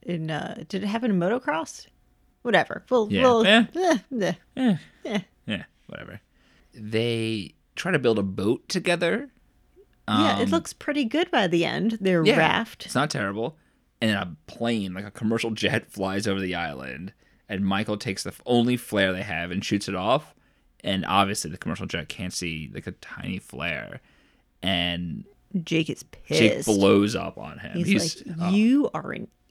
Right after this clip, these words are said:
Speaker 1: idiot."
Speaker 2: "You dumb, stupid head. Why would you do that?"
Speaker 1: "Is your brain a butt?"
Speaker 2: "What is your butt?" Oh, you, yeah, what you said.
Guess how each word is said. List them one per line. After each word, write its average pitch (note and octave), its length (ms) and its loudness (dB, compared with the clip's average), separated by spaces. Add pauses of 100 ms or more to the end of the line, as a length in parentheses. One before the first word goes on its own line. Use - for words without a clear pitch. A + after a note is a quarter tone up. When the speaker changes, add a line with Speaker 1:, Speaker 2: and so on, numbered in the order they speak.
Speaker 1:
idiot." E3 600 -2 (520)
Speaker 2:
"You D3+ 180 -6 (240)
dumb, A2 480 -2 (240)
stupid - 720 2
head. G3 300 2
Why G#3+ 120 -2
would G3 140 -2
you F#3+ 80 -4
do G3+ 220 -6
that?" C#3+ 320 -4 (440)
Speaker 1:
"Is G3 180 -4
your A#3 200 2
brain G#3+ 640 2
a F#3+ 160 4 (340)
butt?" B3 600 4
Speaker 2:
"What E3 180 8
is A2 100 2
your A2 80 4
butt?" B2+ 480 4
Oh, A#2+ 200 6
you, F#2+ 200 0 (160)
yeah, F2+ 260 -2 (180)
what G#2 180 4
you F2+ 100 0
said. - 220 -8